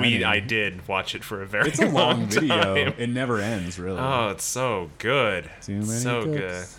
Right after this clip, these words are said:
Speaker 1: Dude,
Speaker 2: Too
Speaker 1: no,
Speaker 2: Many
Speaker 1: watch the
Speaker 2: Cooks.
Speaker 1: other ones, though. Like, Too Many Cooks is crazy and, and weird, but, like, the Bear one is dark as fuck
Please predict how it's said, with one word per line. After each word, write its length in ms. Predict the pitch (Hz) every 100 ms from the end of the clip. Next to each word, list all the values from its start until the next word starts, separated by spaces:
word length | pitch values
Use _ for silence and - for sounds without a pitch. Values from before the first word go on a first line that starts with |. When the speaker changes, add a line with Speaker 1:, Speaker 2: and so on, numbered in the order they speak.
| - - -
Speaker 1:
Dude, 140 | 123
Speaker 2:
Too 40 | 113
Speaker 1:
no, 100 | 123
Speaker 2:
Many 100 | 110
Speaker 1:
watch 180 | 147 170
the 80 | 120
Speaker 2:
Cooks. 100 | 113
Speaker 1:
other 140 | 135
ones, 260 | 95 92 92
though. 240 | 95 85
Like, 180 | 101 104
Too 120 | -
Many 180 | 185 180
Cooks 300 | 107 113 117
is 240 | 98 90 -
crazy 460 | 101 98 107 120
and, 240 | 107 90 82
and 400 | 92 90 85 87
weird, 420 | 95 123 147 120
but, 120 | 101
like, 380 | 95 90 85 - - - - 104
the 80 | 95
Bear 300 | 90 110 131
one 240 | 113 101
is 160 | 87 82
dark 400 | 82 95 98 -
as 260 | 92 85 78
fuck 520 | - 90 69 - -